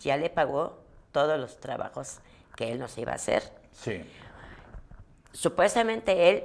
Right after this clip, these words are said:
Speaker 1: iba muy bien con el trabajo, pero de un momento a otro ya no, lo dejó parado el,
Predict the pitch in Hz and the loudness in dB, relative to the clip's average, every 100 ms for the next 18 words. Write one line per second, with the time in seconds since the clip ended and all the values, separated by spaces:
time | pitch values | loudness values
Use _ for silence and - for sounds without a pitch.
0 | - - 180 170 156 165 170 156 185 - | -6 2 8 8 8 2 0 0 -2 -4
1 | - - - - - 127 127 - 165 226 | -16 -20 -20 -16 -8 -4 -2 2 4 4
2 | - - - - _ _ - - - - | 2 -18 -20 -20 _ _ -20 -20 -20 -20
3 | - - 156 156 147 196 220 202 208 214 | -20 -2 6 6 6 4 2 0 0 4
4 | 180 175 214 240 - - _ _ _ _ | 4 2 -2 -4 -6 -20 _ _ _ _
5 | - _ _ _ _ - - - - _ | -20 _ _ _ _ -20 -18 -16 -18 _
6 | - - - - 160 160 190 226 - - | -20 -20 -16 2 4 4 0 -4 -12 -14
7 | - 123 123 123 139 143 175 143 147 175 | -6 0 2 4 2 6 6 8 6 6
8 | 123 101 - | 4 -2 -8